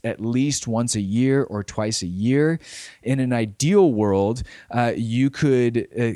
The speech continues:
kind of think of it mentally as, like, one item in, one item out. Uh, at, at least in your mind, uh, that should kind of make sense. If I have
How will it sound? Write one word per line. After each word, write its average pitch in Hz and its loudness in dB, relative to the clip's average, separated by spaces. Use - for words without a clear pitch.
kind 147 -2
of 120 -2
think - -4
of 151 2
it 143 4
mentally 139 0
as, 110 -2
like, 98 -2
one 117 0
item 120 -2
in, 120 2
one 113 0
item 104 -4
out. 107 -2
Uh, 107 -4
at, 123 -4
at 120 -4
least 127 -2
in 127 0
your 113 0
mind, 139 -2
uh, 113 -4
that 98 -6
should 117 -8
kind 123 -4
of 101 -6
make 104 -4
sense. 139 -2
If 110 -2
I 123 2
have 123 -2